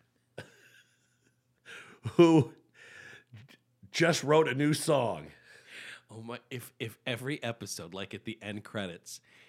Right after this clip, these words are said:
Speaker 2: it's just Frank Stallone getting the code wrong at the gate and he can't get in.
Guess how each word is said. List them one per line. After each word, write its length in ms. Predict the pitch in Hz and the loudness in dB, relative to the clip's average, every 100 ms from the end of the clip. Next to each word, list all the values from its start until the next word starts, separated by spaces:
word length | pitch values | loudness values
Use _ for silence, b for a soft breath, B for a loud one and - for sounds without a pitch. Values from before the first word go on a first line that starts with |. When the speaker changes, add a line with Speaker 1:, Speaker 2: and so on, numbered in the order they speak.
| b - | b -16
Speaker 2:
it's 180 | - | -14
just 280 | - 123 - | -10 -8 -8
Frank 360 | - - 113 117 | -10 -10 -8 -8
Stallone 580 | - 113 101 98 90 85 | -8 -8 -8 -8 -10 -12
getting 240 | 101 107 | -10 -10
the 80 | 98 - | -12 -14
code 360 | - 117 117 | -6 -4 -4
wrong 280 | 101 92 85 | -6 -12 -14
at 100 | 92 | -16
the 80 | 95 | -18
gate 340 | - 90 82 - | -14 -12 -12 -16
and 80 | |
he 60 | 90 | -20
can't 300 | - 113 113 | -12 -10 -8
get 160 | 117 104 | -6 -6
in. 280 | 104 110 | -8 -10